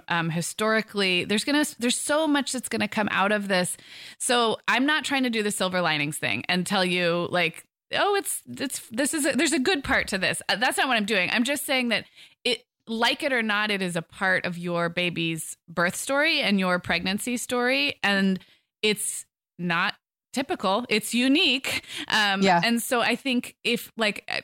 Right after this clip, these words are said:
Speaker 1: n-, having been a mom for twelve years, like, looking back at my own baby shower pictures, like, someday you will look back and be like, "Wow, that's, that's what
Speaker 2: Wow,
Speaker 1: the
Speaker 2: we lived
Speaker 1: world
Speaker 2: through
Speaker 1: was
Speaker 2: that." <laughs> And
Speaker 1: like.
Speaker 2: yes,
Speaker 1: And so
Speaker 2: yes.
Speaker 1: it's more of maybe an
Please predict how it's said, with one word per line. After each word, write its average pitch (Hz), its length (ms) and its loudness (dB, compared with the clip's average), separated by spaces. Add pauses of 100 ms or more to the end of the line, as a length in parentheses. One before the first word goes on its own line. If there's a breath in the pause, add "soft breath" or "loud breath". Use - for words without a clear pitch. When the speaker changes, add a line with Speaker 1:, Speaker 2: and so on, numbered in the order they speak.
Speaker 1:
n-, 196 140 -6 (100)
having 202 320 -2
been 185 200 0
a 185 60 0
mom 175 240 0
for 180 160 -6
twelve 175 380 -2
years, 262 420 2
like, 190 280 0 (500 soft breath)
looking 220 360 2
back 202 220 2
at 196 80 0
my 196 180 0
own 196 200 2
baby 226 280 0
shower 208 360 2
pictures, 190 400 -2
like, 190 260 -2
someday 302 460 2
you 254 180 2
will 220 180 2
look 202 260 -2
back 214 420 2
and 190 120 0
be 185 120 0
like, 180 200 0
"Wow, 165 420 0
that's, 175 580 -2 (140)
that's - 480 -4
what 214 160 6
Speaker 2:
Wow, 196 260 10
Speaker 1:
the 170 80 6
Speaker 2:
we 220 80 6
lived 233 180 6
Speaker 1:
world 277 160 4
Speaker 2:
through 190 60 4
Speaker 1:
was 175 60 4
Speaker 2:
that." 175 200 8
<laughs> - 20 4
And 160 80 0
Speaker 1:
like. 214 280 4
Speaker 2:
yes, 247 340 6
Speaker 1:
And 233 120 4
so 220 260 2
Speaker 2:
yes. 262 340 2 (140 loud breath)
Speaker 1:
it's - 180 -2
more 302 260 0
of 381 100 -2
maybe 247 260 0
an 202 100 0